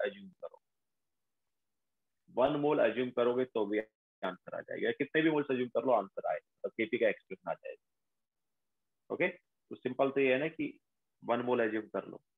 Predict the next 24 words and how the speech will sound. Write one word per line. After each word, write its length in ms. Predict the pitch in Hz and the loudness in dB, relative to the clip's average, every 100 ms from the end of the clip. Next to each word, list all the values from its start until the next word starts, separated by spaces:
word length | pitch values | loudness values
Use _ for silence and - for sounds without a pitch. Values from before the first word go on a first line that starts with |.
| _ _ _ _ _ | _ _ _ _ _
तो 40 | 127 | -14
केपी 440 | - 123 120 175 | -2 -2 0 -4
जो 160 | 160 147 | 0 0
है, 180 | 160 - _ _ _ _ _ _ - | 0 -4 _ _ _ _ _ _ -16
उसके 220 | - - | -6 0
लिए 180 | 135 135 | 2 2
तुम 200 | 143 131 | 0 -2
वन 180 | 123 120 | -2 0
मोल 240 | 120 117 | -2 0
अज्यूम 160 | 101 101 | -2 -4
कर 140 | 95 | -6
सकते 360 | 92 90 - 127 | -6 -8 -8 -6
हो 60 | 113 | -6
इनिशियल 420 | - _ - - | -8 _ -20 -20
वाला, 220 | - _ _ _ _ _ _ _ | -20 _ _ _ _ _ _ _
but 160 | - - | -10 -6
केसी 360 | 120 117 - 139 | -4 -4 -4 -2
के 80 | |
लिए 120 | 143 131 | 2 2
obviously 400 | 120 123 - 120 | 2 -4 -2 -4
हम 120 | 110 | -2
देख 160 | 110 - | -6 -6
सकते 280 | 110 _ | -12 _
हैं 160 | 131 156 | -6 -6